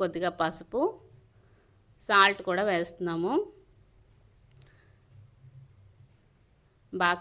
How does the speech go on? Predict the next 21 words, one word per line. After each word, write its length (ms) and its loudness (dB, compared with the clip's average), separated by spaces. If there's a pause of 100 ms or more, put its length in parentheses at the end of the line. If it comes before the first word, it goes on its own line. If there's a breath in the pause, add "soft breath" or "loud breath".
కలపాలి. 460 -2 (200)
ఉల్లిపాయలు 420 -2
త్వరగా 380 0
వేగుతాయండి 680 -4 (160)
ఇలా 140 -4 (100)
చేయడం 320 -4
వల్ల. 180 -6 (3500 soft breath)
నెక్స్ట్ 240 -2 (120)
ఒక 180 -4 (180)
ఫుల్ 220 -2 (100)
వెల్లుల్లిపాయ 480 2 (120)
వలిచి 400 -4 (200)
ఒక 100 -4 (120)
ఇంచి 300 -4
అల్లం 280 -2 (260)
పేస్ట్ 300 0
చేసి 240 -2
పెట్టుకున్నాం. 640 -4 (580 loud breath)
అది 220 0
రెండు 260 0
స్పూన్ల 300 -4